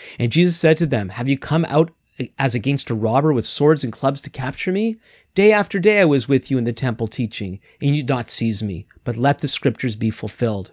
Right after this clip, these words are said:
So here everything goes, goes crazy at this point. Everything seems to be falling apart.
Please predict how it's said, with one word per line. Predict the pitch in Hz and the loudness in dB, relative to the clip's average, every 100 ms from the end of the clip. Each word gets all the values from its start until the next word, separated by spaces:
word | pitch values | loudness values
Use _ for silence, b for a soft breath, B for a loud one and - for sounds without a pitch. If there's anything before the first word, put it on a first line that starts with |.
| _ B B B B B | _ B B B B B
So | - | -6
here | 123 196 208 | 0 2 2
everything | - 170 180 170 147 | 4 4 4 2 2
goes, | 139 131 - - _ _ _ _ _ _ | 2 2 -2 -14 _ _ _ _ _ _
goes | - 139 | 0 0
crazy | - - 120 117 | 0 0 0 0
at | 117 | -4
this | 113 - | -4 -6
point. | 120 98 | -6 -2
Everything | 123 156 160 143 | 2 2 2 0
seems | 143 127 | -2 -2
to | |
be | 131 | -2
falling | 131 135 123 123 | 0 0 0 -2
apart. | 110 120 110 - | -2 0 -2 -2